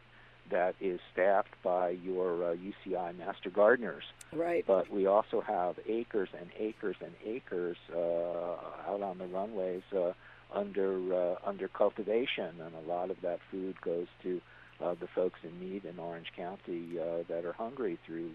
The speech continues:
Speaker 1: uh, through our, uh, Orange County food banks. Uh, so, uh, this is, uh, uh, very, uh, this is the whole, uh, whole other thrust of the Great Park that isn't, uh,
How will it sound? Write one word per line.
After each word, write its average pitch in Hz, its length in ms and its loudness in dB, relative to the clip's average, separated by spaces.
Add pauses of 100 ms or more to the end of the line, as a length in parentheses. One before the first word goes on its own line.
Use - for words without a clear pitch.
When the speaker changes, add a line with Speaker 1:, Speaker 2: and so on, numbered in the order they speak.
Speaker 1:
uh, 82 140 -2 (460)
through 87 260 -2
our, 82 160 0
uh, 82 320 -4
Orange 87 360 -8
County 82 420 -10 (180)
food 117 260 -6
banks. 85 440 -6 (140)
Uh, 78 200 -4 (560)
so, 87 160 -2 (180)
uh, 80 360 -4 (220)
this 85 200 -10
is, 78 140 -12 (180)
uh, 82 180 -4 (420)
uh, - 40 -12 (580)
very, 90 500 0
uh, 82 200 -4 (120)
this 71 100 -8 (160)
is 175 80 -10
the 165 60 -4
whole, 101 420 -2 (260)
uh, 87 40 -6 (260)
whole 135 260 4
other 135 340 8
thrust 110 360 4
of 90 100 -10
the 98 60 -4
Great 98 300 2
Park 139 300 8
that 95 160 0
isn't, 98 400 -6
uh, 92 200 4